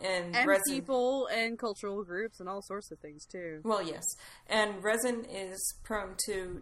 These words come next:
Speaker 1: difficulties when trying to set with high humidity. I was trying to ask, um,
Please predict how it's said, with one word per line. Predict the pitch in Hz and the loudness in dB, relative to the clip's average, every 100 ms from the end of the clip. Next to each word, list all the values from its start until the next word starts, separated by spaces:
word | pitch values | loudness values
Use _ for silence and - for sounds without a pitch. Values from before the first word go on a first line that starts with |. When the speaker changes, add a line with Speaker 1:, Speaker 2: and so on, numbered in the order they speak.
| - | 2
Speaker 1:
difficulties | 233 233 247 208 - 185 175 185 | 2 2 -2 -4 -4 -4 -4 -4
when | 180 | -4
trying | - 180 180 | 0 0 0
to | 175 170 | -2 2
set | 220 214 - - - | 2 0 -6 -20 -16
with | 180 180 - | -8 -8 0
high | 185 185 | 4 4
humidity. | 175 175 170 233 233 165 156 165 170 - - - | 2 -6 -2 0 0 -2 -6 -8 -12 -20 -20 -4
I | - | 0
was | 196 190 | 0 0
trying | - 262 285 | -2 -2 -2
to | - | -2
ask, | 190 196 196 - - - - _ - | -2 0 -2 -6 -8 -12 -20 _ -4
um, | 196 185 180 175 165 | 0 0 0 -2 -6